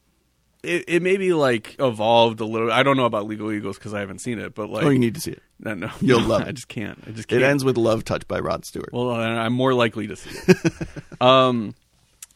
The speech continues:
Speaker 1: but, like, I'm thinking maybe Dave and Evolution
Speaker 2: Yeah.
Speaker 1: and stuff like that. It's like, 'cause, all right, the David Duchovny character in Evolution is clearly the Venkman archetype.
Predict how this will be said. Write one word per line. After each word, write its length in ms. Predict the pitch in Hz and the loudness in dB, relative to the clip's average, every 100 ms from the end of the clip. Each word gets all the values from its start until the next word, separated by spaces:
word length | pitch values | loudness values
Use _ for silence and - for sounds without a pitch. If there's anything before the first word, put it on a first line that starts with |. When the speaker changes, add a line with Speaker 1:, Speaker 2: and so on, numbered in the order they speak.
| - | -6
Speaker 1:
but, 140 | 165 156 | 0 2
like, 240 | 143 131 | 2 0
I'm 120 | 127 131 | -2 -2
thinking 360 | 165 147 131 | -2 -2 -2
maybe 280 | 127 117 113 | 0 -2 -4
Dave 540 | 107 104 104 113 110 110 | -6 -8 -6 -6 -6 -8
and 220 | 104 101 | -10 -10
Evolution 640 | 110 104 104 110 - 110 | -10 -8 -8 -6 -6 -6
Speaker 2:
Yeah. 60 | 107 | -8
Speaker 1:
and 80 | |
stuff 260 | - 101 - | -8 -10 -8
like 140 | 104 - | -10 -6
that. 240 | 104 104 | -6 -6
It's 320 | - 135 - | -4 -6 -2
like, 240 | 170 160 - - _ _ _ _ _ _ _ - | -4 -4 -8 -20 _ _ _ _ _ _ _ -2
'cause, 180 | 180 - | 0 2
all 100 | 160 | 2
right, 180 | 123 | 2
the 80 | 131 | 0
David 300 | 143 185 247 | -2 -2 -4
Duchovny 420 | 220 - 147 143 | -8 -4 -2 -2
character 420 | - 120 113 - 113 | -2 -2 -2 -2 -4
in 80 | 107 | -2
Evolution 520 | 101 107 104 - 107 | -4 -6 -6 -6 -8
is 120 | 101 | -10
clearly 480 | - 110 107 107 101 _ | -8 -6 -4 -6 -10 _
the 100 | 113 | -10
Venkman 680 | 101 98 101 - 101 95 104 - - | -8 -10 -10 -12 -10 -10 -14 -20 -14
archetype. 600 | 98 98 - - 64 78 | -10 -10 -12 -14 -14 -14